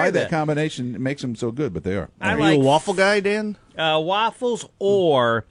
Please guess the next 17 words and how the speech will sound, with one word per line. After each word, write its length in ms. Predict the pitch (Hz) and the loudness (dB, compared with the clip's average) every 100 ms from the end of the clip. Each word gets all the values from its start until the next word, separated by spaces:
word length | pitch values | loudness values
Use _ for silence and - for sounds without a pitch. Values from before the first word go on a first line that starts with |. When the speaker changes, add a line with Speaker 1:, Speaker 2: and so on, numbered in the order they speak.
| _ - - - | _ -20 -18 -6
Speaker 2:
really 500 | 127 147 175 175 160 | -2 0 2 0 -2
bad 400 | 120 139 143 127 | 0 2 2 2
for 220 | - 127 | 0 2
you 100 | 120 | 2
French 360 | - 123 117 - | 0 -2 -2 -4
toast 240 | 123 110 | -6 -6
like 180 | 107 101 | -6 -8
I 140 | 110 107 | -6 -6
make 260 | 107 101 | -6 -6
with 160 | 101 - | -10 -10
Texas 500 | - 147 - 135 117 | -4 -4 -2 -6 -6
toast, 640 | - 127 117 117 104 78 | -6 -2 0 -2 -4 -8
Speaker 1:
Oh, 360 | 80 80 80 78 | -6 -2 -2 0
Speaker 2:
cream 380 | 110 156 156 151 143 | 0 0 0 0 -2
Speaker 1:
yeah. 20 | 139 | -2
Speaker 2:
cheese, 580 | 131 113 110 110 113 - - - - | -4 -4 -4 -6 -8 -12 -20 -14 -10
jelly, 960 | 107 110 147 143 131 120 110 107 110 | -6 0 2 2 2 0 -2 -6 -10